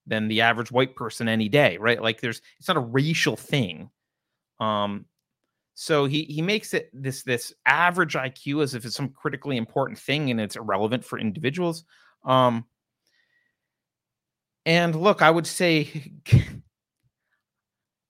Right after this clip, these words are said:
going after a particular race and deciding to murder a bunch of innocent people because they are of a race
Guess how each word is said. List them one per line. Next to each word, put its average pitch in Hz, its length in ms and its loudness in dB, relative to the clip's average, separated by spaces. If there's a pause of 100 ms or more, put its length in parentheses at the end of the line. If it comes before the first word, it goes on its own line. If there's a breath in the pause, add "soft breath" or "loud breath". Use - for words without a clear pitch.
(2250)
going 220 340 6
after 202 360 2
a 160 60 2
particular 165 460 0
race 147 280 0
and 156 80 -4
deciding 143 320 -2
to 135 80 -6
murder 131 220 0
a 127 40 0
bunch 123 200 -4
of - 80 -20
innocent 127 380 -4
people 131 240 -4
because 143 540 -4
they 120 240 0
are 113 340 0
of 123 160 0
a 117 100 0
race 131 320 -4